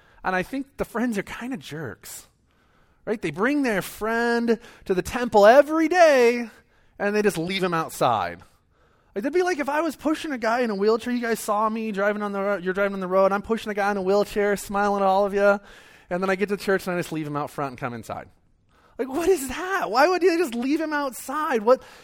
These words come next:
You can't take him into temple? Don't you think he wants to worship with you too?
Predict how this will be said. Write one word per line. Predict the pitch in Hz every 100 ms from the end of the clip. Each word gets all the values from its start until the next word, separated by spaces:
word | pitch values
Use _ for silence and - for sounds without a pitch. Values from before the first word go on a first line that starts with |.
| - _
You | 247
can't | - 359
take | - 311 320
him | 302
into | 285
temple? | - 269 294
Don't | 311 302
you | 277
think | 302
he | -
wants | 294 294 330
to |
worship | 262 214 262 - 320 302
with | 320
you | 320
too? | - 269 294 381 453